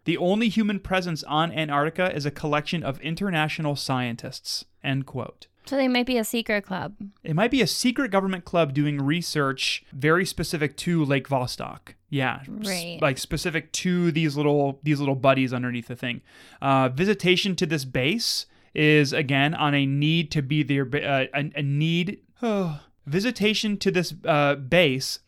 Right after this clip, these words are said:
Speaker 1: is on a need to be there basis. No one's allowed just to, like,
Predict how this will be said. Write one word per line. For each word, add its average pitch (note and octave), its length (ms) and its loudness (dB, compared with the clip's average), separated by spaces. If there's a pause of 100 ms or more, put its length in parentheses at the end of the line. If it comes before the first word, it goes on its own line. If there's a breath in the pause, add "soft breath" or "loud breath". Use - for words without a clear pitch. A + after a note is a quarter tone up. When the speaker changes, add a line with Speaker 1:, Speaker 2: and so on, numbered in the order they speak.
Speaker 1:
is D#3 200 -2
on D3+ 240 0
a D3 140 0
need E3 500 2
to B3+ 140 0
be F#3 220 0
there D#3 240 4
basis. - 800 -4
No D3+ 180 2
one's F3+ 160 2
allowed E3 360 6
just C#3+ 200 -6
to, D#3+ 60 -6
like, C3+ 300 -2